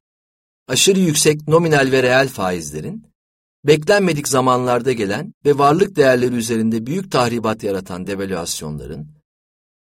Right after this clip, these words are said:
borsada kısa vadecilik ve arz talep dengesizliği nedeniyle aşırı volatilitenin yaşandığı bir ortamda bireyler doğal olarak tasarruflarını büyütmekten çok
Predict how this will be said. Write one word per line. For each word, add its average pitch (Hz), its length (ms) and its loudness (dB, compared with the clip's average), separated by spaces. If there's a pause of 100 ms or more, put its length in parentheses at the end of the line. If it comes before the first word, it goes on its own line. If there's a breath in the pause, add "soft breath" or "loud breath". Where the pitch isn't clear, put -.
(140)
borsada 160 600 2 (140)
kısa 175 280 2
vadecilik 113 600 0
ve 127 80 -2
arz 143 220 2
talep 160 320 0
dengesizliği 127 640 -2
nedeniyle 113 640 0 (160)
aşırı 147 360 0
volatilitenin 117 600 0
yaşandığı 101 600 -2
bir 135 100 -2
ortamda 92 640 -2 (320)
bireyler 147 580 4
doğal 165 220 6
olarak 120 340 2
tasarruflarını 131 720 -2
büyütmekten 131 600 -4
çok 147 360 -8